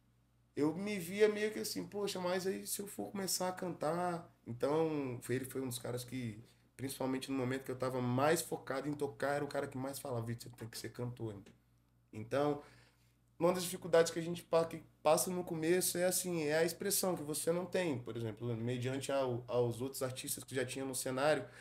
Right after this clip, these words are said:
pra você conseguir conquistar um espaço num lugar legal pra você tocar, é uma parada que foi muito difícil, cara,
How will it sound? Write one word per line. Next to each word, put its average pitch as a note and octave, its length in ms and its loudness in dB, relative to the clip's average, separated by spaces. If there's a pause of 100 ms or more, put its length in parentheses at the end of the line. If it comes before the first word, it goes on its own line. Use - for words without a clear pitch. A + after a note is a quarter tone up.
(100)
pra - 120 -2
você C3 200 -2
conseguir D3+ 300 -4
conquistar D3 360 -4
um D3 40 2
espaço D3 420 0
num D3 60 0
lugar C#3 200 0
legal B2+ 280 0
pra A#2+ 120 -2
você A#2 240 -6
tocar, A#2+ 540 -2 (420)
é A#2+ 60 -2
uma B2 120 0
parada B2+ 260 4
que A#2+ 60 -8
foi B2 120 -2
muito A#2+ 240 0
difícil, A#2 460 -8
cara, - 220 -10